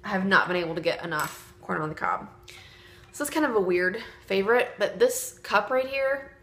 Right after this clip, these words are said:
not even a real Tervis tumbler, it's just, like, a cheap thing I got at work. <laughs> I have loved this thing. I take it to work with me. I take it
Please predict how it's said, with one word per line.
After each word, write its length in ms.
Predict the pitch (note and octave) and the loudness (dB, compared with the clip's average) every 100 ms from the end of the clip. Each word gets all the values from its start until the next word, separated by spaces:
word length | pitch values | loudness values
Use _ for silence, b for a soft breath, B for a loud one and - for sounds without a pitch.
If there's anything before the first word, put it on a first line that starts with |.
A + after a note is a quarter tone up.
| - | -12
not 200 | G3 G#3 | -4 0
even 200 | A3 G#3+ | 2 2
a 60 | G3+ | 4
real 220 | G3 G3+ | 4 4
Tervis 380 | G3+ G3 F#3+ G3 | 0 -4 -4 -4
tumbler, 360 | G3 F#3+ G3+ | -4 0 0
it's 120 | F#3 - | 0 -4
just, 160 | G3 | -4
like, 180 | F3+ F3+ | -4 -2
a 240 | D#3 F3 - B B B - | -4 -4 -10 B B B -10
cheap 400 | - A3 G#3 - | -6 -4 -6 -4
thing 160 | G3+ | -4
I 60 | F#3+ | 0
got 200 | D#3 E3 | 2 2
at 160 | - - | 2 -2
work. 280 | F3 F#3 - - | -2 -2 -10 -6
<laughs> 960 | B3 - E4+ - - - - - - | -6 -2 -4 -4 -16 -16 -18 -20 2
I 100 | G#3+ | 4
have 260 | B3 C4 G3+ | 4 0 0
loved 160 | G3 F3 | 0 0
this 180 | E3 | -6
thing. 220 | - A#2+ - | -8 -12 -14
I 20 | - | -10
take 180 | G3 | -6
it 100 | F#3 | -6
to 60 | F#3+ | 0
work 220 | F#3 A3 | 2 2
with 140 | B3 A#3+ | -2 -4
me. 180 | A3+ | -4
I 40 | G3+ | -4
take 220 | F#3+ F#3 | -6 -4
it 220 | D#3+ - | -4 -4